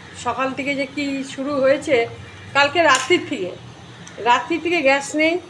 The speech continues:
কাগজ জ্বালিয়ে খাবার গরম করেছি, রাত্রিরের খাবারটা কাগজ জ্বালিয়ে, ও কাগজ জ্বালিয়েছে, আমি সাঁড়াশি দিয়ে ধরেছি, তারপরে খাবারগুলো গরম করেছি,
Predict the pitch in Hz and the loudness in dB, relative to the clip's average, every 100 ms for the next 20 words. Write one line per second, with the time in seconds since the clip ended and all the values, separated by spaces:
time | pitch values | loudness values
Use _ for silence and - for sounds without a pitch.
0 | - - 247 247 302 285 294 294 320 339 | -18 -4 0 2 2 2 2 4 4 4
1 | 381 392 - - - 254 262 262 254 233 | 4 0 -8 -14 -2 2 4 6 6 6
2 | 226 196 - - - - - - - 226 | 0 -2 -4 -12 -16 -18 -20 -20 -4 0
3 | 226 269 254 233 - 220 190 - 170 - | 0 2 4 4 2 0 -2 -8 -12 -10
4 | - 220 240 247 - 220 214 208 226 240 | -2 2 4 2 2 0 0 2 2 4
5 | 240 269 262 277 302 311 311 320 294 233 | 4 2 0 0 2 -2 2 2 2 0
6 | 254 - 208 220 226 262 247 277 233 233 | -4 -6 -2 0 0 -4 -6 -4 0 2
7 | 254 247 330 415 - - - - - - | 2 0 -4 -4 -6 -16 -20 -20 -20 -12
8 | - 208 202 247 254 233 233 226 233 226 | -4 -4 0 0 0 2 4 4 6 6
9 | 208 196 185 180 170 - | 6 2 -2 -8 -10 -12